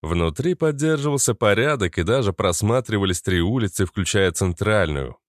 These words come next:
По принятому соглашению путников пускали в любой стаб, но всегда после этого следовала проверка у ментата.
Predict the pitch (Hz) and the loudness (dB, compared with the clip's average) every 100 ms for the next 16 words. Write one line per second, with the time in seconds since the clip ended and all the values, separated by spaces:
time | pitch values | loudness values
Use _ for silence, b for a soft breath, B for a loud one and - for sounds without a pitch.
0 | _ 80 - 95 151 143 135 135 123 - | _ -4 -2 -4 -2 -2 -2 -2 -2 -2
1 | 101 98 85 - 156 139 85 73 - 160 | 0 0 0 -2 -2 0 0 -2 -4 -4
2 | - 131 120 - 107 - 104 120 104 92 | -4 -2 -2 -2 -4 -2 0 0 0 0
3 | 90 104 87 - 139 101 - - - 110 | 0 0 0 0 0 0 -2 -8 -8 -4
4 | 143 - - 104 101 139 - 107 - 87 | -4 -4 -6 -4 -2 -2 -2 -2 0 2
5 | 127 117 98 87 87 85 117 101 95 87 | 2 0 -2 0 0 0 0 0 0 0
6 | 92 80 82 95 - 90 - 95 87 82 | 0 0 0 -2 -2 -6 -2 -2 0 -2
7 | - 107 85 76 64 | 0 2 2 -2 -8